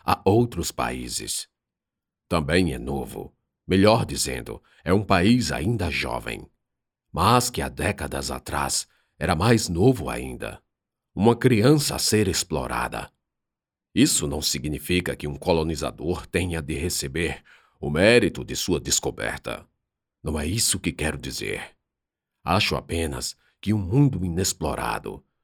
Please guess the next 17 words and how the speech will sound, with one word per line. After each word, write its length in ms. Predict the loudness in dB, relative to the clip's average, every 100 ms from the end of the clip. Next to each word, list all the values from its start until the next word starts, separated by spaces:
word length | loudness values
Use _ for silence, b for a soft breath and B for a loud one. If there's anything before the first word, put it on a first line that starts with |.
| _
não 140 | 0
pode 380 | 6 8 8 6
ficar 420 | -2 -2 2 2
para 220 | 0 -6
sempre 500 | -2 -2 -2 -4 -10 b b b
fora 380 | 0 6 6 4
do 120 | 0
alcance 480 | -2 -2 0 0 -2
dos 200 | -8 -10
outros, 520 | -10 -10 -12 -14 -16 _ _ _ _
como 260 | 0 2
numa 220 | 2 2
ilha 380 | 2 2 2 2
cercada 640 | 0 -2 -4 -2 0 0 -2
por 200 | -6 -6
um 120 | -4
oceano. 680 | -2 -2 -4 -6 -6 -10 -14